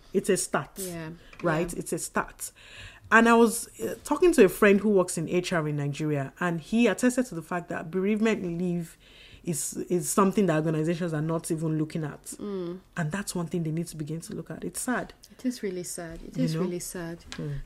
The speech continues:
Speaker 2: You know, there has to be a balance, though,
Speaker 1: Mm.
Speaker 2: because the thing is, if you give your employee too many
Speaker 1: Mm.
Speaker 2: days off,
Speaker 1: Mm.
Speaker 2: you know, it might lead to them feeling lonely and
Speaker 1: Mm.
Speaker 2: isolated.
Speaker 1: Mm.
Speaker 2: And you also have those who might also want to abuse the system
Speaker 1: Exactly.
Speaker 2: as well.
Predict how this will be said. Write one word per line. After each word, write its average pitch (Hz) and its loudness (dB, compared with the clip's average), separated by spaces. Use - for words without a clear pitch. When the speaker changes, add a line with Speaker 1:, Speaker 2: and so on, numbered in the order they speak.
Speaker 2:
You 190 -6
know, 190 -4
there 202 -4
has 240 0
to - -6
be 196 4
a - 2
balance, 180 -2
though, 175 -4
Speaker 1:
Mm. 170 -10
Speaker 2:
because 180 -6
the 196 -8
thing 247 6
is, 190 0
if 196 -4
you 185 -4
give 208 -4
your 202 0
employee 180 -2
too - -6
many 190 0
Speaker 1:
Mm. 175 -8
Speaker 2:
days 180 -2
off, 165 -8
Speaker 1:
Mm. 139 -8
Speaker 2:
you 190 -6
know, 165 -4
it 175 -6
might 180 -2
lead 196 -2
to - -4
them 185 0
feeling 180 -2
lonely 175 0
and 156 0
Speaker 1:
Mm. 143 -2
Speaker 2:
isolated. 160 -4
Speaker 1:
Mm. 160 -10
Speaker 2:
And 196 0
you 233 6
also 262 4
have 220 -2
those 196 2
who 214 -2
might 185 0
also 196 -2
want 185 0
to 190 -6
abuse 202 4
the 180 -6
system 160 -4
Speaker 1:
Exactly. 151 0
Speaker 2:
as 151 0
well. 143 -4